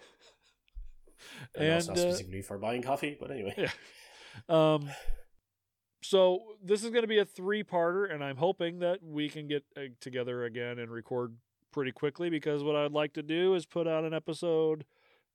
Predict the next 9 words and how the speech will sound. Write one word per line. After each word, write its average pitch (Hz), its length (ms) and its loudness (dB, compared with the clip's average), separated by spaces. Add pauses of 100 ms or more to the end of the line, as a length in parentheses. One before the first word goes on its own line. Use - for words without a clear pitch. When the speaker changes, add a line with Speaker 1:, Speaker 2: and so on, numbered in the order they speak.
Speaker 2:
um, 123 520 -6 (600)
you 139 100 -8
know, 110 220 -8 (380)
when 120 180 -6
we 117 80 -6
normally 143 320 0
do, 202 220 4 (580)
and 135 220 -6
then 147 560 -6